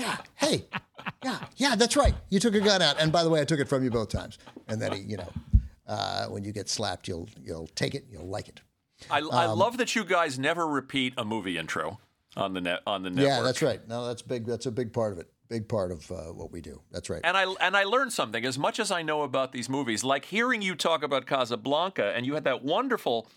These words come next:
Speaker 2: piece of history about how the studio reader read the script on December eighth,
Speaker 1: Yes.
Speaker 2: nineteen forty, nineteen forty-one.
Speaker 1: Stephen Carnot. I've told that story, so I, I think I, I think that's his name.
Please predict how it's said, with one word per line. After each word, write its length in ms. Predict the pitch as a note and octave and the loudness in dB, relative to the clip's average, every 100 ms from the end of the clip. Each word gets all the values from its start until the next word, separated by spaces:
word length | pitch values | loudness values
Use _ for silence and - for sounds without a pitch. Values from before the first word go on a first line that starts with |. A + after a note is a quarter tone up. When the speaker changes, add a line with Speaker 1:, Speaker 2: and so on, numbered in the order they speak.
| _ _ - | _ _ -4
Speaker 2:
piece 240 | F#3+ G3 | 0 0
of 100 | D#3+ | 0
history 480 | D3+ F3 - D3 A2+ | 2 0 0 0 2
about 320 | A2+ B2 B2+ | 2 2 2
how 220 | C3 C3 | 2 0
the 100 | A#2+ | 0
studio 460 | A2 - F3+ F3+ D3+ | -4 -2 0 2 0
reader 640 | B2+ C3+ F#3+ F3+ G2+ F2+ - _ _ _ _ _ _ | 0 -2 0 2 0 -2 -6 _ _ _ _ _ _
read 360 | A2 C3+ F#3 D3 | -2 2 2 0
the 80 | C#3 | -4
script 560 | - - E3+ D#3+ - | -4 0 0 0 0
on 120 | A2+ | -2
December 560 | A2+ A#2 - D#3 C3 A2+ | -2 -2 0 0 0 -2
eighth, 460 | B2 G2+ - - - | -2 -2 -4 -6 -8
Speaker 1:
Yes. 0 | _ _ _ | _ _ _
Speaker 2:
nineteen 400 | A#2 B2+ G#2 A#2+ | -2 0 0 -4
forty, 340 | - A2+ G#2+ G2 F#2+ - | -4 -4 -2 -4 -6 -10
nineteen 580 | F2+ G#2+ A#2+ C3 C3 A#2+ | -10 -6 -2 -2 -2 -4
forty-one. 560 | - A#2+ G#2+ G#2 F2 - _ _ _ - | -2 -2 0 -2 -4 -8 _ _ _ -10
Speaker 1:
Stephen 340 | - D#3 C#3+ | -2 0 0
Carnot. 540 | A#2+ - D#3+ A#2+ D2 - _ _ _ _ _ _ - | -2 -4 -4 -6 -8 -16 _ _ _ _ _ _ -16
I've 160 | - - | -14 -4
told 220 | A#2+ A#2 | -2 -2
that 160 | G2 - | -4 -6
story, 240 | - F#2 | -4 -4
so 160 | - F#2 | -4 -4
I, 60 | |
I 220 | F#2+ F#2 G#2 | -4 -6 -10
think 220 | - A#2+ | -10 -10
I, 140 | F2 - | -10 -10
I 20 | |
think 240 | - E3+ | -4 -4
that's 220 | F3 E2+ - | -4 -8 -8
his 160 | - | -6
name. 160 | C3+ | -4